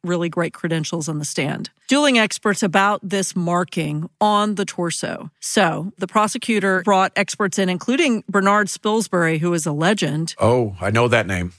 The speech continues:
Speaker 1: So they have these experts, including Spilsbury, come in and say this was a scar on the abdomen.
Speaker 2: Okay.
Speaker 1: Then you've got defense experts come in and say, "No, it's not. It's not a scar."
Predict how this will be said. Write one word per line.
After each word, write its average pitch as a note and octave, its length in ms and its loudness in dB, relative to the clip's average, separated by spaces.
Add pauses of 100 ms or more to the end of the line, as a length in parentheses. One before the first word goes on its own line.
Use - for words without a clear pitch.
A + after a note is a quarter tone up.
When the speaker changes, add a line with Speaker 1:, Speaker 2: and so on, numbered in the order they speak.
(120)
Speaker 1:
So A#3 320 2
they G3 360 2
have G3 220 2
these G#3 160 -2
experts, G#3 420 0
including G3 360 -2
Spilsbury, F#3+ 560 0
come G#3 280 2
in G3 300 2 (140)
and G#3+ 160 2
say A3 160 2
this G3 220 0
was G#3+ 160 0
a A3 80 2
scar E3 520 0 (280)
on F#3+ 140 4
the F3+ 160 0
abdomen. E3 540 -2 (100)
Speaker 2:
Okay. F#2 260 -2 (220)
Speaker 1:
Then A#3+ 380 2
you've A#3 200 2
got G3 300 2
defense G#3+ 720 -2 (100)
experts G3+ 400 0
come G3 200 0
in G3 100 2
and G3 160 0
say, G#3 220 2
"No, B3+ 200 2
it's - 200 -4
not. A3 340 2 (100)
It's C4 200 -6
not D#4 160 2
a B3 60 4
scar." E3+ 560 2